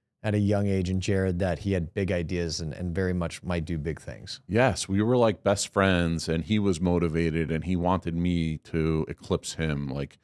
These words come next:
Speaker 2: he would always say, like, the greatest thrill in his life would be is if his son exceeded him. One of the biggest thrills in my life, after he basically covered my rent down in Soho for nine years 'cause I was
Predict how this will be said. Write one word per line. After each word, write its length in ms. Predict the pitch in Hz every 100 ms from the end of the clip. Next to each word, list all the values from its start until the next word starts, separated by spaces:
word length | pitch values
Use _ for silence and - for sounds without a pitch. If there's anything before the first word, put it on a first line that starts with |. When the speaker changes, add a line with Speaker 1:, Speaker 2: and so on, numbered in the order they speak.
| _ _ _ _
Speaker 2:
he 240 | _ 104 98
would 180 | 95
always 360 | 90 90 87 85
say, 380 | - 90 82 78
like, 220 | 76 78
the 80 | 87
greatest 580 | 78 95 90 90 - -
thrill 300 | 90 87 82
in 80 |
his 300 | 78 85 78
life 320 | 80 90 95 -
would 160 | 78
be 240 | 82 80 78
is 300 | 76 - - -
if 160 | 87
his 200 | - 80
son 440 | - - 82 78 73
exceeded 520 | - - 87 82 73
him. 360 | 90 85 73 - _ _ _
One 180 | - 101
of 80 | 98
the 80 | 87
biggest 380 | 78 98 92 -
thrills 320 | 95 90 82
in 100 | 85
my 200 | 85 95
life, 400 | 82 76 73 - -
after 380 | 87 85 - 85
he 200 | 90 82
basically 600 | 78 95 95 101 90 85
covered 520 | - - 98 90 80
my 120 | 85 76
rent 400 | 76 90 90 -
down 220 | 82 78
in 120 | 82
Soho 500 | - 101 95 78 76
for 180 | 73 90
nine 360 | 85 87 87 85
years 260 | 90 78
'cause 160 | - 80
I 120 | 82
was 200 | 80 78